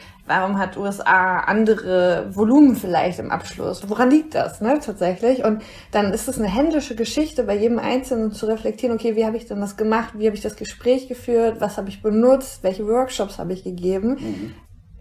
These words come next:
Speaker 1: Ja, verrückt. Also, weil du ja einfach, ähm, super viel Zeit sparst. Und auch die richtigen Fragen stellen musst, ne? Also, bis wir überhaupt auf die, also, bis wir die richtigen Fragen gefunden haben, um rauszufinden, woran es liegt, ähm,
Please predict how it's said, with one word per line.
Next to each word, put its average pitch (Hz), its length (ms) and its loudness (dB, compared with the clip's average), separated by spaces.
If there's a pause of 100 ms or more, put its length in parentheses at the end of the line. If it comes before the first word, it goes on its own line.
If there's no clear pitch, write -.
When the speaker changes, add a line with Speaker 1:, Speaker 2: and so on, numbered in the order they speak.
(240)
Speaker 1:
Ja, 202 100 -4
verrückt. 202 580 -2 (120)
Also, 214 280 4 (320)
weil 214 260 6
du 220 80 6
ja 220 100 8
einfach, 226 420 2
ähm, 214 500 -4
super 247 560 0
viel 208 140 -6
Zeit 294 240 0
sparst. 147 460 -4 (540)
Und 302 260 8
auch 240 180 4
die 240 100 0
richtigen 233 420 4
Fragen 302 360 0
stellen 175 340 0
musst, 175 200 -4
ne? 220 100 -2
Also, 233 180 -2
bis 214 200 -4
wir 277 100 0
überhaupt 254 220 0
auf - 80 -10
die, 220 240 -4
also, 208 180 0
bis 208 180 -6
wir 247 80 -4
die 240 100 0
richtigen 220 280 -4
Fragen 285 380 -4
gefunden 269 520 0
haben, 226 200 -2
um 214 160 -2
rauszufinden, 226 840 0
woran 208 280 -6
es 196 120 -8
liegt, 294 540 -2
ähm, 208 320 -4